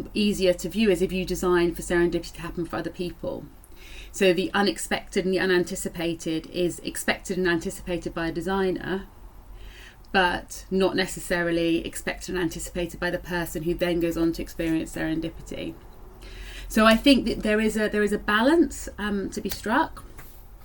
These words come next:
And it's also worth considering that there's different types and levels of serendipity. So the, just like the sort of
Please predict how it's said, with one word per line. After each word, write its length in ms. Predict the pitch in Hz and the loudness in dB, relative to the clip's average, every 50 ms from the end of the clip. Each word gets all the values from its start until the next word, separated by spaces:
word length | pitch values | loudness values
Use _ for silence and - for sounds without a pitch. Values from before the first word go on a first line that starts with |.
| - - - - | -6 -6 -4 0
And 140 | - 262 254 | 2 4 4
it's 100 | 262 269 | 4 4
also 440 | - 254 285 302 277 - 302 254 247 | 4 4 4 4 4 2 2 2 2
worth 500 | 220 226 214 202 202 196 - - - - | 2 2 2 2 0 -2 -4 -8 -12 -8
considering 540 | - 214 202 196 214 202 190 185 196 185 185 | -4 -4 -2 -2 -2 -2 -2 -2 -2 -2 -2
that 180 | 190 180 - - | -2 -4 -4 -4
there's 360 | 196 190 185 190 185 - - - - - - | -2 -2 -2 -2 -4 -6 -12 -14 -14 -10 -6
different 600 | - 233 226 - - - 220 214 208 202 - - | -2 -2 -2 -4 -6 -6 -2 -2 0 -2 -2 -4
types 500 | - - - - - 196 - - - - | -6 -10 -6 -4 -2 -2 -2 -4 -6 -6
and 160 | 196 185 185 196 | -2 -2 0 0
levels 400 | 202 196 190 170 175 175 175 - | 0 0 -2 -2 -6 -6 -6 -8
of 80 | - | -12
serendipity. 840 | - - - 160 160 160 165 - 135 - - - - - - - - - - - - - - - - - - - | -8 -6 -6 -6 -4 -4 -6 -8 -8 -12 -14 -14 -12 -12 -10 -12 -14 -16 -18 -20 -18 -18 -18 -18 -18 -18 -16 -10
So 240 | - - 220 208 208 | -2 2 6 6 6
the, 560 | 202 226 233 233 226 220 220 208 196 143 - - - - - - - - - - - - 196 | 6 8 8 8 8 8 6 4 2 -2 -6 -10 -16 -20 -20 -20 -20 -20 -16 -12 -12 -10 -2
just 400 | - - 269 269 269 254 - - 254 | 4 8 8 8 8 6 0 -2 0
like 600 | 247 226 226 226 208 196 196 - - - - - | 2 2 4 4 2 0 -2 -4 -10 -16 -8 -4
the 100 | 202 202 | -4 -4
sort 240 | 202 - 196 185 | -2 -2 -2 -2
of 180 | 190 180 - - | -2 -4 -6 -10